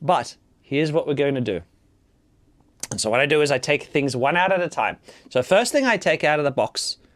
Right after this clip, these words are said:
are some handcuffs. And I take out the handcuffs. And if, by the way, I always use safety handcuffs. And I let her know they're safety handcuffs um, because early on she doesn't have a hundred percent trust, right?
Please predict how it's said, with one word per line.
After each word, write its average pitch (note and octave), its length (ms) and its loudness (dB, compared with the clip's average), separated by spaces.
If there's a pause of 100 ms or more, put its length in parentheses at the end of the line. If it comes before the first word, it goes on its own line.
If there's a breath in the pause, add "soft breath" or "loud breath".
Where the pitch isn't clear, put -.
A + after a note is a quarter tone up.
(640 soft breath)
are G#2+ 420 0
some - 220 -8
handcuffs. - 600 -6 (420 loud breath)
And G#2+ 180 -2
I A2 80 0
take D3+ 220 0
out F3+ 100 2
the D#3+ 80 -2
handcuffs. C#3+ 320 2
And D#3 100 -2
if, - 200 -6
by D#3+ 240 2
the E3 100 2
way, D3+ 220 2
I C#3+ 140 2
always D#3 360 2
use C#3+ 160 2
safety C3+ 340 0
handcuffs. G2 420 -4
And B2 60 -4
I A#2+ 40 -2
let C#3+ 180 2
her D3 60 -2
know C#3 160 0
they're C#3 100 2
safety C#3 320 -2
handcuffs C3 520 -4 (540 soft breath)
um, C3+ 460 0 (180)
because E3+ 580 2
early D3 200 4
on D3 180 2
she C#3 100 -8
doesn't B2+ 200 -4
have B2+ 140 -2
a A#2+ 40 -2
hundred C3 260 -8
percent - 340 -12
trust, - 320 -4
right? F#2 240 0